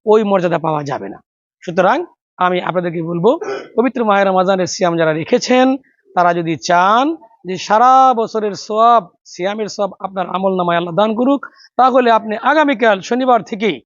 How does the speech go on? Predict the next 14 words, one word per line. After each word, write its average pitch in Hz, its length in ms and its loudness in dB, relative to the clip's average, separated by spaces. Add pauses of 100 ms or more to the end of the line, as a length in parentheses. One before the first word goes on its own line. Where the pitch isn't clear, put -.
(500)
হ্যাঁ, 254 360 2 (260)
একাধারে 220 460 2
ছয়টি 208 200 0
রাখতে 208 240 0
পারেন, 202 340 0 (480)
ভেঙে 196 260 2
ভেঙে 202 220 0
ছয়টি 190 160 0
রাখতে 196 280 0
পারেন। 196 380 0 (400)
আবার 277 260 2
আপনি 262 220 0
ইচ্ছে 240 220 -6
করলে 214 360 0